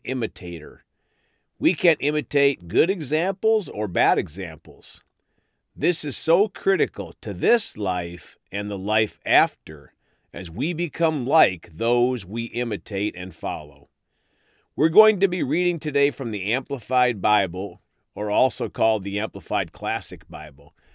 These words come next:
And we'll start today in Ephesians five, verses one and two. "Therefore, be imitators of God.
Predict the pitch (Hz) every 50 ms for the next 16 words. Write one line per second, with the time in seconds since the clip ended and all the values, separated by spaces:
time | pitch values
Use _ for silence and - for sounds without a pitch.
0 | - _ _ _ - 113 131 143 131 - - - 220 226 240 226 - - 190 156
1 | 143 123 113 110 110 110 98 98 101 98 95 90 - - - 180 196 190 180 160
2 | 131 - 147 143 135 135 135 - - - - 131 127 123 117 110 101 101 98 95
3 | 85 98 107 107 - - 95 87 85 82 82 92 107 107 104 101 98 92 - -
4 | 107 98 90 73 69 - _ _ _ _ _ _ _ _ _ _ _ _ _ _
5 | _ _ - 85 147 185 214 226 214 165 - - 120 117 110 110 110 110 110 107
6 | 98 87 113 113 107 _ - 120 151 175 196 190 165 - - 139 120 123 123 117
7 | 127 131 131 135 127 - - - - 104 113 110 107 98 87 110 101 95 92 85
8 | 82 78 73 73 73